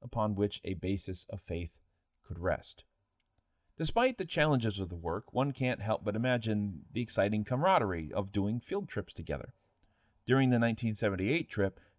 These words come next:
twenty cars took nearly a hundred Adventists across the country, and rather than singing "Ninety-nine Bottles of Water" on the wall,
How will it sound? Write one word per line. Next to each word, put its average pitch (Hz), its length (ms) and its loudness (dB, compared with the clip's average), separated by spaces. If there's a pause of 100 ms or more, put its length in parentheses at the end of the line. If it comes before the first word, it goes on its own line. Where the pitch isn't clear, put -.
twenty 190 300 2
cars 143 480 6
took - 340 -4
nearly 135 380 2
a - 60 0
hundred 175 480 0
Adventists 127 440 2
across 107 380 2
the 107 80 -8
country, 147 420 0 (640)
and 180 160 -2
rather 165 280 8
than 147 180 2
singing 139 420 2
"Ninety-nine 123 480 4
Bottles 110 360 4
of 107 100 -2
Water" 151 340 8
on 127 120 2
the 120 80 4
wall, 117 360 6